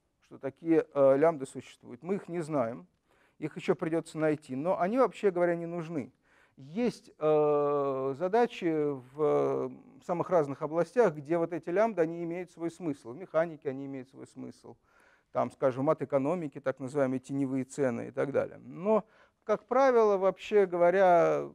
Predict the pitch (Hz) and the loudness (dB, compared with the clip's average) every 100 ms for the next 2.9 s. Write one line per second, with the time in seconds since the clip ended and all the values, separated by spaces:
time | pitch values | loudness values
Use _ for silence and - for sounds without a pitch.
0 | - 156 - 208 - - - - 190 190 | -8 -8 -4 -6 -6 -12 -6 -2 2 4
1 | 180 - 175 165 185 - 156 185 196 180 | 2 0 -2 -2 -4 -10 -2 4 4 2
2 | - 151 170 147 - - 127 165 131 | -10 -14 -12 -10 -12 -16 -4 0 0